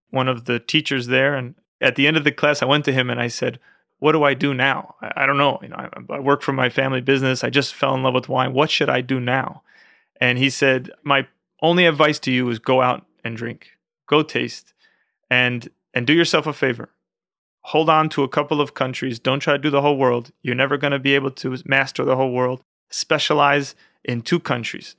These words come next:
and maybe a little bit extra." So I latched on to Italy and France naturally. It's just kind of from my history. And so that's where it all began. That's what I, that's what I started to do. And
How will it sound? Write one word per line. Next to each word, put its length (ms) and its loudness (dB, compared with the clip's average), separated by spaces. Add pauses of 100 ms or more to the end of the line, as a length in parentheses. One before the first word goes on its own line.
and 100 -8
maybe 220 4
a 60 4
little 180 2
bit 280 0
extra." 440 -6 (480)
So 220 2
I 140 4
latched 340 0
on 240 -4
to 320 -10
Italy 260 2
and 140 -4
France 560 -6
naturally. 560 -2 (100)
It's 120 -20
just 200 -12
kind 200 -8
of 80 -12
from 340 -6
my 120 0
history. 460 -4
And 200 -12
so 240 -10 (560)
that's 200 0
where 140 4
it 60 2
all 180 2
began. 380 0
That's 180 -8
what 120 -2
I, 120 -6
that's 160 -12
what 100 -2
I 40 -2
started 340 -4
to 80 -20
do. 240 0
And 160 -6